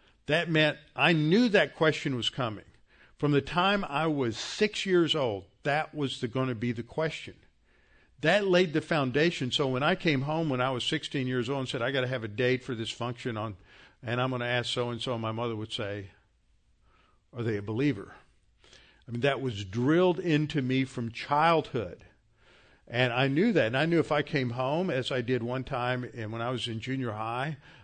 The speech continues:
I had a friend. My mother said, "Well, I haven't heard you mention him before. Is he a believer?" "Uh, no, he's Jewish." "Well, have you given him the gospel yet?"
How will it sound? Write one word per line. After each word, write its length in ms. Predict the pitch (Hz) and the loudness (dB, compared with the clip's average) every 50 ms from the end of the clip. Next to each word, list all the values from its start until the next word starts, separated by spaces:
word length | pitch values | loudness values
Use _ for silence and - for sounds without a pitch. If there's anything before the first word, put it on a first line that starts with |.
| _ - | _ -6
I 60 | 107 | -4
had 80 | 110 110 | -4 -4
a 60 | 107 | -4
friend. 520 | - - 135 135 139 147 147 147 147 151 131 | -6 -4 -2 0 2 4 4 4 2 0 -2
My 140 | 113 113 | -4 -6
mother 160 | 117 117 123 - | -4 -4 -4 -4
said, 160 | - - 131 | -4 -4 -4
"Well, 120 | 127 165 | -2 0
I 80 | 214 254 | 2 2
haven't 140 | 247 202 170 | 2 2 0
heard 160 | 170 147 120 | 0 -2 -2
you 80 | 131 | -2
mention 340 | 127 131 135 131 - - 123 | -2 -2 -2 -2 -4 -4 -4
him 180 | 127 147 160 175 | -2 -2 -2 -2
before. 400 | 165 143 - - 131 120 135 147 | -2 -4 -4 -4 -4 -2 -2 -2
Is 100 | 139 - | 0 0
he 80 | 156 | 0
a 60 | 151 147 | 0 0
believer?" 640 | 131 127 123 139 147 151 147 170 170 175 170 175 - - - - - - _ _ _ | 0 0 0 2 2 2 2 2 0 0 -2 -4 -10 -18 -20 -20 -20 -20 _ _ _
"Uh, 260 | 117 107 107 104 107 110 104 | -6 -4 -4 -4 -4 -6 -6
no, 440 | 107 110 117 117 123 131 131 123 120 - _ _ _ _ _ _ _ | -6 -4 -2 -2 -2 -4 -6 -8 -10 -14 _ _ _ _ _ _ _
he's 240 | - 110 113 107 - | -4 -4 -4 -4 -4
Jewish." 560 | - 127 139 143 127 104 87 - - - - - - _ _ _ _ _ _ _ _ _ | -2 0 2 2 2 0 -2 -6 -12 -14 -14 -16 -20 _ _ _ _ _ _ _ _ _
"Well, 320 | - 113 135 156 180 196 | -2 2 4 4 6 4
have 160 | 190 165 131 131 | 4 2 0 0
you 60 | 131 | 2
given 260 | 120 151 175 180 180 | 4 4 4 4 4
him 80 | 170 160 | 2 2
the 60 | 165 | 4
gospel 520 | 156 202 208 214 202 - - - 147 127 | 6 6 8 8 6 6 2 0 0 0
yet?" 300 | 117 110 104 90 87 - | 0 0 -2 -4 -6 -10